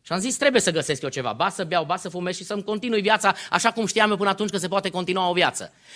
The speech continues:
Am luat Biblia aceea și dimineața când m-am trezit, Biblia era deschisă. M-am uitat, m-am speriat, am zis, "Domnule, uite ce trofeu am reușit să iau și eu." M-am speriat, m-am uitat acolo,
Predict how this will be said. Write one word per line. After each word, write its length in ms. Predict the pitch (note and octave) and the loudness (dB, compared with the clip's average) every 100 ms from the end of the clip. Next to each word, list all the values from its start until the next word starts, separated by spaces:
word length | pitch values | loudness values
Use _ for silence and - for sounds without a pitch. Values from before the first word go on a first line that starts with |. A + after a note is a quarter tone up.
| - - | -14 2
Am 160 | F3 | 4
luat 340 | F#3+ A3 - - | 8 6 6 -10
Biblia 320 | D3+ G3 E3 | -6 0 0
aceea 240 | D#3 B3+ | 2 0
și 140 | B3+ A3+ | 0 0
dimineața 460 | G#3+ G#3+ D4+ - | 0 4 4 4
când 160 | B3 A3+ | 2 4
m-am 160 | G3+ F#3 | 4 4
trezit, 460 | F3+ D3 - - _ _ | 2 4 0 0 _ _
Biblia 280 | C#3+ F#3+ F3 | -8 -2 0
era 140 | F3 | 0
deschisă. 480 | E3 D#3 - F2+ - | -2 -6 -6 -10 -6
M-am 160 | G#2+ B2 | -6 -4
uitat, 420 | A#2+ C#3 - - | 2 2 2 2
m-am 180 | D#3 F3 | 2 2
speriat, 500 | - C#3 B2 E3+ - | 2 2 2 0 -4
am 100 | B2+ | -10
zis, 140 | C3+ | -8
"Domnule, 260 | D3 D#3+ E3 | -8 -6 -6
uite 180 | D#3 D#3 | -4 -6
ce 80 | - - - | -6 -12 2
trofeu 420 | G#3 - G3+ D#3 | 2 6 6 6
am 120 | C#3+ | 6
reușit 340 | C#3 C#3 D#3+ | 2 0 -2
să 200 | - C#3 - - | 0 0 -2 -2
iau 280 | C3+ D3 C3+ | 4 4 4
și 160 | - | 0
eu." 200 | C3 G3+ - - - | 0 0 -4 -12 0
M-am 140 | F#3 | 0
speriat, 320 | - E3+ B3+ | 2 4 4
m-am 180 | G#3 F3 | 4 2
uitat 320 | D#3+ A#3 C4 | 2 0 2
acolo, 380 | E3 G#3+ B3 | 2 4 2